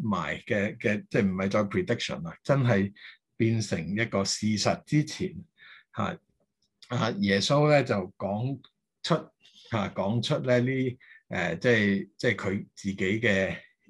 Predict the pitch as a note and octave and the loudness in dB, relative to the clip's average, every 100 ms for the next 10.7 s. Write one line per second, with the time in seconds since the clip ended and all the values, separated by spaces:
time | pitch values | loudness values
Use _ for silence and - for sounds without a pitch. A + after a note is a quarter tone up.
0 | B2+ A#2+ A#2 A2+ - A2 G2+ G2 F#2+ G2 | 0 2 2 -2 -4 -2 -2 -4 -6 -10
1 | F#2 - G2+ G2+ F2+ G2 G#2 G2 G2 F#2+ | -10 -6 -6 -6 -4 0 0 2 0 -2
2 | G2+ F2 F2+ - - - - G#2 G2 A#2+ | -2 -4 -6 -16 -16 -16 -6 -2 0 0
3 | A#2+ B2+ B2+ A#2+ A2 G#2+ - _ - A#2 | 2 4 4 2 0 0 -6 _ -2 0
4 | B2 C3+ - C#3 B2 A2+ G#2+ G#2 G2+ F2 | 2 0 2 2 2 2 0 0 -4 -6
5 | E2 G2+ A#2+ A2+ - A2 G2+ E3+ E3+ D#3+ | -4 -2 0 -2 -4 0 4 8 8 8
6 | E3+ F3 E3+ E3+ E3 A2+ G2 B2 G2+ D2 | 8 8 8 6 6 4 0 0 0 -4
7 | - _ - A2 - F#2+ F2 E2+ C#2+ E2+ | -12 _ -4 -4 -2 -2 -2 -4 -6 -8
8 | - E2+ - _ - - - A2+ B2 C3+ | -4 -4 -6 _ -20 -20 -8 0 2 2
9 | B2+ D#3+ D#3+ D#3+ D#3+ D#3 D#3+ D#3 D#3 D3 | 2 6 6 8 8 8 6 6 2 2
10 | D3 - G#2+ G2+ G2+ - | 0 -2 -2 -4 -6 -8